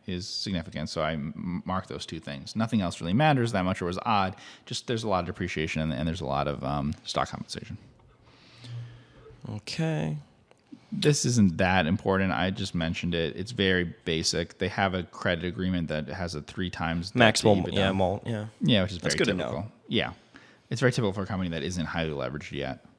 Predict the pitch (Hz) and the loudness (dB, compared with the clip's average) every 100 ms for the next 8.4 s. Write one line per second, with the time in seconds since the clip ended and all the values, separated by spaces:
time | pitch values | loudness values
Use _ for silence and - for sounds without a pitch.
0 | _ _ - 180 170 - 131 104 87 - | _ _ -4 4 4 6 6 6 4 -2
1 | - - - 127 151 160 156 - - - | -6 -16 -4 0 2 2 0 -6 -18 -4
2 | 123 104 104 85 - 85 - 82 78 80 | 2 2 2 -2 2 0 2 -2 0 -2
3 | 92 101 127 - 110 110 113 - - - | 0 0 0 2 2 2 0 -6 -16 -20
4 | - _ - 90 87 98 - 160 123 113 | -20 _ 0 2 4 4 6 6 6 4
5 | 110 117 98 90 - 95 95 95 92 90 | 2 4 4 4 2 -2 -2 0 2 2
6 | 85 85 82 80 - 82 82 69 - - | 0 0 0 -2 -4 -2 -2 -2 -4 -4
7 | 80 80 104 120 92 71 62 55 53 50 | -2 -2 -2 -2 -4 -6 -8 -8 -8 -8
8 | - - 62 - | -10 -6 -6 -6